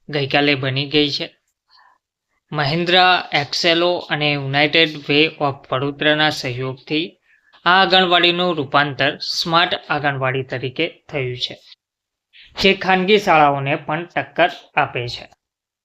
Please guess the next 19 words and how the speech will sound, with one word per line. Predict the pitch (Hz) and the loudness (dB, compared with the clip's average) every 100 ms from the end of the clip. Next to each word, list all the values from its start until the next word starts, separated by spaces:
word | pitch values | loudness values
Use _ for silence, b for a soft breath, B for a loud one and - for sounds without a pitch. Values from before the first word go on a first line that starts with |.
| _ _ _ _ _ b b b b 175 | _ _ _ _ _ b b b b -6
એટલે | 170 185 | 0 0
કે | 180 202 202 208 - - _ _ | 4 4 6 4 0 -12 _ _
હવે | 156 160 185 190 | -6 2 4 4
ગુજરાતમાં | 160 147 160 165 170 170 180 180 | 0 -4 4 6 4 2 4 4
સ્માર્ટ | 175 - 156 165 151 - - | 2 -4 0 0 0 -6 0
આંગણવાડી | 151 151 151 143 147 151 | 0 0 0 2 2 0
બનવાનું | 147 139 135 135 143 151 151 | -2 -6 -4 -4 -4 -6 -8
શરૂઆત | - 135 139 139 139 - | -10 -6 -4 -2 -4 -6
થઈ | - 131 | -10 -8
ગયું | 131 143 147 | -4 -4 -4
છે, | 147 160 185 - _ _ _ _ _ _ _ _ _ | -4 -4 -4 -10 _ _ _ _ _ _ _ _ _
જેના | - 151 185 | -4 2 4
કારણે | 180 180 185 185 185 190 175 | 6 6 6 6 6 4 -2
હવે | 151 151 175 180 180 - _ _ _ _ _ _ _ | -2 2 6 6 2 -4 _ _ _ _ _ _ _
આ | 170 180 180 | 4 6 6
આંગણવાડીઓ | 165 156 151 143 143 139 147 165 180 | 2 2 2 2 0 2 2 2 0
સ્માર્ટ | 180 - 156 156 170 - 165 | -4 -10 0 0 0 -8 -2
આંગણવાડી | 143 143 135 135 135 | 0 0 -2 -4 -4
બનતા | 131 135 131 127 143 | -6 -6 -6 0 0